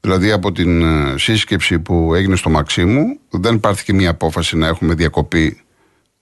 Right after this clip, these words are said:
μέσα στο Σαββατοκύριακο των, ε, άλλων αθλημάτων. Η Super League δύο κλπ. Ό,τι αποφάσεις έχουμε από Δευτέρα θα ανακοινωθούν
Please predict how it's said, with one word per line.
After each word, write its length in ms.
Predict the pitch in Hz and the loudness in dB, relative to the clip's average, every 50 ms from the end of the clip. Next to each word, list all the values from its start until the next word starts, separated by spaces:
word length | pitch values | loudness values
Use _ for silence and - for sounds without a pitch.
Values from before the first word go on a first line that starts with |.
| _ _ _ _ _ _ _ _ | _ _ _ _ _ _ _ _
μέσα 340 | - 82 98 107 104 - 92 | -2 0 0 0 0 0 0
στο 140 | 82 - 90 | 0 0 0
Σαββατοκύριακο 760 | 85 - 87 82 80 85 80 - - 82 85 76 80 73 65 | 0 0 0 0 0 0 -2 -2 0 -2 0 0 -2 -2 -2
των, 340 | - - 76 76 71 71 | -2 0 0 2 2 0
ε, 380 | 71 67 67 67 69 - - - - - | 0 0 0 -2 -2 -4 -4 -6 -6 -2
άλλων 420 | - 80 85 85 80 76 73 71 | -2 0 2 2 2 2 2 2
αθλημάτων. 680 | 71 71 - 80 71 69 67 62 - - - - - _ _ _ - - - - - - - - - _ _ _ _ _ | 0 0 0 0 0 0 0 -2 -2 -6 -8 -10 -12 _ _ _ -20 -20 -20 -20 -20 -20 -20 -20 -20 _ _ _ _ _
Η 100 | - 104 | 0 0
Super 320 | 98 - 110 82 95 90 80 | 2 2 2 2 2 2 2
League 260 | 82 82 87 80 82 | 2 2 2 0 0
δύο 180 | 73 82 85 78 | 2 2 2 0
κλπ. 300 | - 69 69 71 - - 58 - 80 - - - | 0 0 -2 -2 -2 -2 -2 -4 -4 -8 -8 -4
Ό,τι 200 | - 117 113 - | -2 -2 0 0
αποφάσεις 500 | 85 76 80 78 - 143 156 156 - - 110 | 0 0 0 0 0 0 0 0 0 0 0
έχουμε 220 | 131 143 151 135 | 2 2 2 2
από 140 | 120 98 - | 2 2 0
Δευτέρα 380 | 90 90 82 - - 151 175 117 | 0 0 0 0 0 0 0 2
θα 80 | 117 | 2
ανακοινωθούν 640 | 107 90 82 76 78 73 71 - - 117 120 135 131 | 2 0 0 0 0 -2 -2 0 0 0 0 0 -2